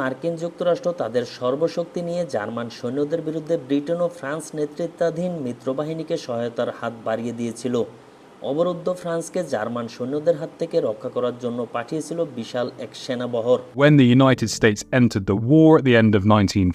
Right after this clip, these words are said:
Speaker 2: forty-one, his fate was to change forever. While one of his brothers opted for the Navy and another for the Army, John joined the paratroopers at the ripe old age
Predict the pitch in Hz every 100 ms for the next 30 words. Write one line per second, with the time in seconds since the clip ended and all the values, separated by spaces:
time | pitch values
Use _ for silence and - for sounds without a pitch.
0 | - 95 - 85 101 107 107 107 - _
1 | _ - 170 - - 160 151 147 - 143
2 | - - 113 107 101 - _ - 104 95
3 | 95 87 - _ 117 117 123 113 98 -
4 | 135 139 117 104 - 135 - - 110 -
5 | 123 110 101 104 131 151 107 104 143 -
6 | 104 113 123 110 107 95 110 98 117 131
7 | 92 107 _ _ _ _ - 160 185 170
8 | 170 135 113 - 156 151 113 101 101 -
9 | - 120 113 127 151 160 170 165 92 82
10 | 82